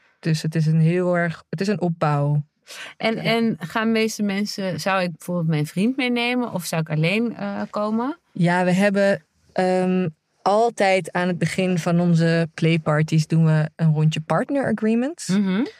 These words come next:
Speaker 1: Ehm, dat is dus om aan de groep te laten weten, één, om aan de groep te laten weten wat je agreements zijn als, als stel. Van,
Speaker 2: Ja.
Speaker 1: je kan bijvoorbeeld kiezen om helemaal open te zijn en, eh, l-, ja, elkaar helemaal los te laten.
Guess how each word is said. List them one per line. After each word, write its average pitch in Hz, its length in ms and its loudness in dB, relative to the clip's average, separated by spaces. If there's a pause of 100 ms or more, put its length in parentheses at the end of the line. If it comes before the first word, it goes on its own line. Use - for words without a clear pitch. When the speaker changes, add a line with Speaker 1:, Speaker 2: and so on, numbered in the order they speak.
(260)
Speaker 1:
Ehm, 165 460 2
dat 160 180 0
is 165 120 -2
dus 156 320 -2 (220)
om 170 300 0 (120)
aan 175 160 0
de 165 60 2
groep 196 300 -4
te 196 100 0
laten 175 320 2
weten, 175 720 2 (840)
één, 220 340 4
om 160 100 4
aan 147 100 2
de 151 60 4
groep 156 180 0
te 156 80 -6
laten 151 260 0
weten 151 320 0 (120)
wat 151 240 0
je - 140 -6
agreements 156 580 2
zijn 185 380 0
als, 165 260 -4
als 165 200 -2
stel. 160 520 0
Van, 170 180 -2
Speaker 2:
Ja. 151 120 -2
Speaker 1:
je 170 160 -2
kan 156 240 2
bijvoorbeeld 151 420 -2
kiezen 185 360 2
om 160 220 4 (280)
helemaal 185 500 4
open 185 340 0
te 165 80 -2
zijn 151 360 4
en, 151 260 2
eh, 156 100 -14 (340)
l-, 160 40 2 (300)
ja, 170 180 0
elkaar 156 240 -2
helemaal 165 360 4
los 196 240 0
te - 120 -2
laten. 156 520 -2